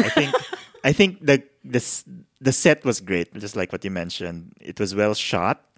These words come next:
Speaker 1: It really didn't feel like Manila. It really felt like, you know, you were
Speaker 2: Some-, somewhere
Speaker 1: overseas
Speaker 2: else.
Speaker 1: and shot somewhere else. Good lighting. It feels like spring, parang spring or
Speaker 2: Mm-hmm.
Speaker 1: autumn na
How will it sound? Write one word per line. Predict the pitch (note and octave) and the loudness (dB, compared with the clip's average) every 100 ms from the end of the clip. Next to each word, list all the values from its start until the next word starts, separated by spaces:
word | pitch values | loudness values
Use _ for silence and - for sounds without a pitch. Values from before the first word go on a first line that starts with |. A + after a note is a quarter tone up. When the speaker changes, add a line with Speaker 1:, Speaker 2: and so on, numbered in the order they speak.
| _ _ - | _ _ -2
Speaker 1:
It | C3+ - | -2 -2
really | B2+ A2+ B2+ B2+ B2+ | -4 2 4 4 2
didn't | A#2+ A2 A2 A2 | 0 0 0 -2
feel | - A2 G2+ | -4 -2 0
like | G2 F2+ _ _ - - - - | 0 -2 _ _ -20 -20 -20 -12
Manila. | G#2+ F2 F2+ F2 E2+ F2+ | -4 -2 0 0 0 -2
It | G#2+ | 0
really | G3+ A3 | 2 2
felt | - A#2+ - | 4 2 4
like, | G#2+ G#2 _ - - | 0 0 _ -20 -12
you | G2 | -8
know, | E2+ D#2+ | -8 -8
you | F#2+ | -8
were | E2+ E2 E2+ - | -8 -8 -10 -8
Speaker 2:
Some-, | - E3+ | -4 -2
somewhere | E3+ G3+ E3 D3+ | -2 -2 -2 -2
Speaker 1:
overseas | C#3+ D3 | -4 -4
Speaker 2:
else. | A#2+ | -2
Speaker 1:
and | F#2+ F2+ F2 - - - | -2 -4 -8 -16 -20 -8
shot | - A2+ G#2 | 2 2 2
somewhere | - G#2 G2 F2 | 0 0 0 -2
else. | F2+ F#2 - | -2 -4 -6
Good | G#2 G#2+ G#2+ | 2 2 4
lighting. | G2+ G2+ - G2+ G2+ | 4 2 0 0 0
It | F#2+ | -4
feels | G#2+ F#2 | -4 -2
like | F2 | -2
spring, | - - G2+ F#2 G2+ C3 E3 | -4 -4 2 4 4 2 -2
parang | E3 G2 G2 | -2 -2 -2
spring | G2 - F#2+ F#2+ | -8 -4 -2 -2
or | F2 | 0
Speaker 2:
Mm-hmm. | F2 F#2 | 0 2
Speaker 1:
autumn | F2 E2+ E2+ | 2 2 0
na | F2 F2 | -8 -10